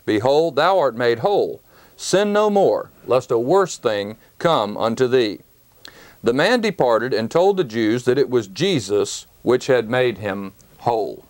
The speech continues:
We find here in John's Gospel the third public miracle of the Lord Jesus Christ as recorded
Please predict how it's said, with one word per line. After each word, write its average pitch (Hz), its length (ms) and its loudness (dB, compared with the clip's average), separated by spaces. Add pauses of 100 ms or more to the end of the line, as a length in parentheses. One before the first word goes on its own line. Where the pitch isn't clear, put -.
(1200)
We 131 120 2
find 220 360 -2
here 151 200 0
in 127 100 0
John's 117 380 0
Gospel 104 600 -2 (460)
the 127 420 0 (240)
third 214 580 0 (160)
public 175 420 -4
miracle 110 640 0 (180)
of 123 160 0
the 120 100 -4
Lord 156 300 0
Jesus 123 440 -2
Christ 98 540 -4 (220)
as 120 200 0
recorded 117 680 -2